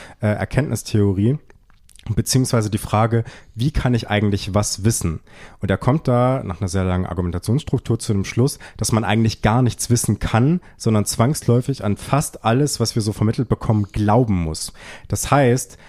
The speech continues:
Biologie existiert, ähm, Vögel fliegen nach, ähm, fliegen in den Süden im Winter sozusagen und kommen dann zurück. Das kann ich als einzelner Mensch nicht überprüfen.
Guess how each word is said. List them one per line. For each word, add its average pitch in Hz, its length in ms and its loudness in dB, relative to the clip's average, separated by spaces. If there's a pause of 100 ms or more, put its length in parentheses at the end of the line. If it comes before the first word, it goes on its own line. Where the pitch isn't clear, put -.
(380)
Biologie 127 520 2
existiert, 156 800 2
ähm, 110 220 0
Vögel 135 500 4
fliegen 123 380 2
nach, 107 340 0
ähm, 101 480 2
fliegen 110 400 0
in 98 80 2
den 104 160 4
Süden 143 460 4
im 113 180 0
Winter 127 240 2
sozusagen 113 380 2
und 110 100 0
kommen 110 160 2
dann 107 160 2
zurück. 123 380 0 (240)
Das - 260 -4
kann 143 160 4
ich 156 100 0
als 123 160 0
einzelner 123 380 2
Mensch 117 300 2
nicht 123 160 2
überprüfen. 147 720 0